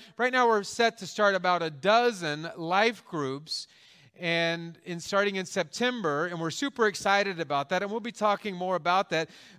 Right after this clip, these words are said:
But th-, the point of it is, is what we s-, what we heard in that story and what we see in Scripture. The, uh, believers that are banded together in a close way,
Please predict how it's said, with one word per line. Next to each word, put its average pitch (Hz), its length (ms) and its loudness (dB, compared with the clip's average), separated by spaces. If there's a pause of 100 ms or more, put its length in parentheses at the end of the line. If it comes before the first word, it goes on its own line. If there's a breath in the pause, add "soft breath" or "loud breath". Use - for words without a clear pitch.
But 208 180 0
th-, 208 100 -12
the 226 120 4
point 302 420 0
of 208 180 4
it 180 120 -4
is, 175 600 0 (300 soft breath)
is 202 640 -4
what 214 280 -2
we 233 140 -2
s-, - 340 -10
what 214 160 -2
we 226 100 -4
heard 220 220 -2
in 233 80 -2
that 226 160 -4
story 233 380 -4
and 160 80 -2
what 196 120 -2
we 214 80 -8
see 220 260 -6
in 202 100 -6
Scripture. 175 580 -10 (340 loud breath)
The, 185 180 -4 (160)
uh, 160 280 -4 (240)
believers 208 580 0
that 165 180 2
are 156 160 -2 (460 soft breath)
banded 220 580 0
together 147 640 -2 (400 soft breath)
in 196 140 -2
a 180 80 0
close 247 540 0
way, 170 440 0